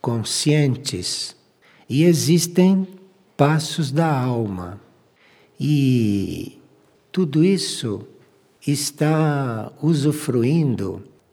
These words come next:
da misericórdia, da misericórdia que está disponível. Isso Cristo Jesus tem repetido de todas as maneiras, não é?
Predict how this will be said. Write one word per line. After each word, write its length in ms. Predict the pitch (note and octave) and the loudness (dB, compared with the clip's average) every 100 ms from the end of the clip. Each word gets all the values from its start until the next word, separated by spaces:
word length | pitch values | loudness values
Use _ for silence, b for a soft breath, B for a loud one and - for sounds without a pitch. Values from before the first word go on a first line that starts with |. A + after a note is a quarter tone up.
| - | -8
da 180 | A2+ C3+ | -2 2
misericórdia, 1200 | D3+ C3 D3+ D3+ D3+ - C#3 B2+ G2+ G2+ E2 G#2+ - _ _ - | 2 4 4 2 -2 0 2 2 -2 -6 -8 -12 -20 _ _ -12
da 160 | G#2 | -4
misericórdia 1080 | A#2+ C#3+ B2+ D3+ D#3 - B2+ C#3 C#3+ D3 D#3 | -2 0 2 0 -2 -2 2 2 0 -2 -2
que 160 | D3+ C#3+ | -2 -6
está 360 | - - B2 | -4 -4 -4
disponível. 1000 | B2+ C3+ C#3 - D3 A#2+ A#2 G2+ G2+ F2+ - - _ _ B B B B B | -2 -4 -4 0 0 2 0 -2 -6 -10 -12 -20 _ _ B B B B B
Isso 440 | B2 D#3+ D#3+ - F3 | 0 0 0 -2 -2
Cristo 440 | - C3+ C3 C3+ | -2 -4 -2 -4
Jesus 840 | A#2 A#2 G2+ C3 E3 D#3 - - - | -2 -2 -2 -2 -2 -4 -12 -16 -8
tem 380 | A2 C3 D3+ D3+ | -4 -2 -2 -4
repetido 1000 | B2 B2 C3+ A#2 - C3+ C#3+ C#3 E3+ E3+ - - b b b _ | -4 -4 -4 -4 -4 -2 -2 0 -2 -4 -12 -20 b b b _
de 160 | G#2 A#2+ | -8 -6
todas 440 | A#2+ E3 E3 D3 | 0 2 2 2
as 160 | C#3+ B2+ | 0 0
maneiras, 920 | C3 A#2+ A#2 C3 D3 C#3+ C3+ - - | 0 2 2 2 0 -2 -6 -10 -12
não 120 | G2+ | -10
é? 140 | G2+ | -10